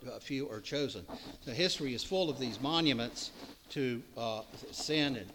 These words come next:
unbelief, uh, and, and, uh, degradation. Branch of, uh, branch of, uh, Israel is broken off, uh, and so that Gent-, not all of the branches, but, uh,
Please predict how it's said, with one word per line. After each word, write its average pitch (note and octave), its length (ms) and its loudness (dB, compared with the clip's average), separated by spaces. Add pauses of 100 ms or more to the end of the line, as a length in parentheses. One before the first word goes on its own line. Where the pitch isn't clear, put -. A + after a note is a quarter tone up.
unbelief, C3 720 -4 (400)
uh, A2+ 220 0 (120)
and, A2+ 260 -2 (240)
and, A2 320 -6 (100)
uh, A#2 260 -2
degradation. B2+ 800 2 (360)
Branch D3 360 2
of, C3+ 100 -4 (120)
uh, A2+ 220 -2 (100)
branch C3+ 320 -2
of, A#2 160 -2 (120)
uh, A2+ 180 -4 (100)
Israel D3 500 2
is A2 120 -2
broken C3+ 360 2
off, C#3+ 400 2 (360)
uh, C3+ 180 -4
and B2+ 140 -4
so C3 160 2
that A#2 180 -4
Gent-, D3 440 -4 (100)
not B2+ 180 -4
all A#2+ 240 -2
of G#2+ 100 -6
the G#2+ 60 -10
branches, G#2+ 560 -12 (180)
but, G#2+ 200 -6 (420)
uh, C3+ 80 -4